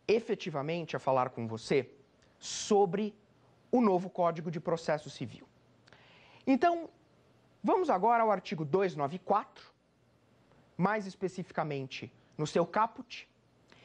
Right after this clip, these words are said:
e eu quero lhe dizer o seguinte. De acordo com o novo Código de Processo Civil, as tutelas provisórias podem ter dois fundamentos.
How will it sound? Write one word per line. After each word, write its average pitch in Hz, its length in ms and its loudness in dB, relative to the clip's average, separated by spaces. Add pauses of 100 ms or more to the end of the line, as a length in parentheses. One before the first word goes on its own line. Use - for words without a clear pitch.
(140)
e 208 80 4
eu 240 80 4
quero 240 280 0
lhe 214 120 -4
dizer 190 320 0
o 190 60 -4
seguinte. - 600 -16 (1400)
De 294 80 2
acordo 392 320 0
com 311 80 -4
o 277 40 -2
novo 226 200 2
Código 175 460 2
de 160 100 -4
Processo 185 560 -2
Civil, 147 440 -2 (1600)
as 247 300 -8
tutelas 330 920 0 (260)
provisórias 202 1600 0 (720)
podem 226 460 2
ter 226 400 -4 (460)
dois 220 540 -2
fundamentos. 147 1300 -8